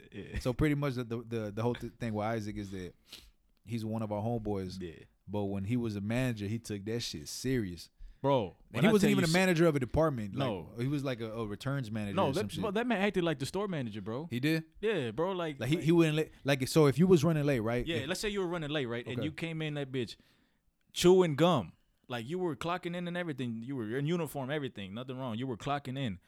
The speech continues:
Speaker 1: This man would literally stop you from clocking in
Speaker 2: Hell yeah.
Speaker 1: to spit out your gum.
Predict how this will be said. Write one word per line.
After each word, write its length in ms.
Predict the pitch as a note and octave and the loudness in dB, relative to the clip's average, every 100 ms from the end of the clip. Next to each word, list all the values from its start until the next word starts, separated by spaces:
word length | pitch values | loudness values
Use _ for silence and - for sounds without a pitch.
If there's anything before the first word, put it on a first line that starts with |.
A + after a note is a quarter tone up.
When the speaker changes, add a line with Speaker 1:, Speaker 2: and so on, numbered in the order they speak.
| _ _ _ _ | _ _ _ _
Speaker 1:
This 220 | C#3 D3+ | -6 -4
man 220 | D#3+ C#3+ | -2 0
would 200 | A#2 G#2 | 0 -2
literally 460 | A#2 D#3+ C#3+ B2 G#2 | 0 0 0 -2 -4
stop 480 | - - D#3+ F3 - | -4 -4 -2 -2 -2
you 80 | C#3 | -2
from 200 | B2+ A#2 | -2 -2
clocking 480 | C#3+ D3+ C#3 B2 D3 | -2 -2 -4 -6 -2
in 380 | D#3 A#2 F2+ - _ _ A2 | -2 0 -4 -12 _ _ -6
Speaker 2:
Hell 200 | G#2+ G2+ | -4 -2
yeah. 140 | A2 | -2
Speaker 1:
to 80 | A2 | -2
spit 260 | - D3+ | 2 2
out 200 | C#3+ B2+ A#2 | 2 -2 -4
your 60 | |
gum. 300 | A#2+ C#3 F2+ | -2 -2 -4